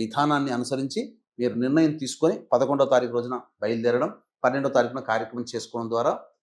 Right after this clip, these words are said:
సంపూర్ణముగా పితృదోషం నుంచి విముక్తి పొందుతారని చెప్పవచ్చు.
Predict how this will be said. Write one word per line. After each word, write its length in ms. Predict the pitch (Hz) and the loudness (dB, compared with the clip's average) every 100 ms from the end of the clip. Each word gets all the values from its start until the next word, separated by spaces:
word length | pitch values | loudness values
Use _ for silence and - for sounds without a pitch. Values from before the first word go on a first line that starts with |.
| - | -6
సంపూర్ణముగా 680 | 147 170 190 180 170 160 170 | -4 -2 4 4 6 4 4
పితృదోషం 680 | 170 131 165 165 151 147 | 2 -4 0 4 4 2
నుంచి 240 | 127 127 226 240 _ _ - | -2 -4 -6 -8 _ _ -4
విముక్తి 320 | 131 143 147 | -2 -2 -2
పొందుతారని 540 | 127 120 113 117 127 123 | -4 -2 0 0 -2 -8
చెప్పవచ్చు. 420 | 98 98 90 - | -12 -14 -16 -18